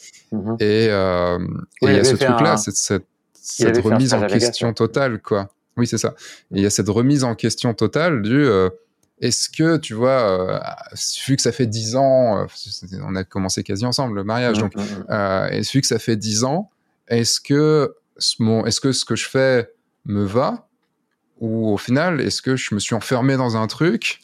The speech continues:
Speaker 2: Et en fait, il faut que je, il faut en effet que je sorte de, de ça. Parce que oui, en effet, le naturel revient au galop. Oui, mais, hum, le naturel, c'est ce que tu, c'est ce que t'as appris à être aussi. Tu vois, c'est, c'est les habitudes aussi qu'on, qu'on se crée. Et
Speaker 1: Ouais.
Speaker 2: les habitudes demandent aussi à être déconstruites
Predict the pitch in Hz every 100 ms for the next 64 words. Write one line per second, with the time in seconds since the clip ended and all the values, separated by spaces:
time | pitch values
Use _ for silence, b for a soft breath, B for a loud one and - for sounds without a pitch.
0 | - 110 139 131 110 - 104 98 - 110
1 | 101 151 120 107 147 151 - _ _ -
2 | 101 101 98 95 - 151 151 - - -
3 | 107 139 104 98 127 101 92 90 101 98
4 | 95 95 95 101 107 139 104 95 _ _
5 | _ - 147 127 113 110 - 147 135 110
6 | - 110 - - 107 107 110 - - 101
7 | 110 - - 127 123 127 - 131 - 151
8 | - B B - - 110 113 - 101 98
9 | 98 - 98 110 107 113 170 131 101 -
10 | 117 110 101 - 104 - - 147 131 b
11 | b _ - 101 107 95 98 95 - 131
12 | 107 95 98 98 - 127 95 98 98 95
13 | 143 147 156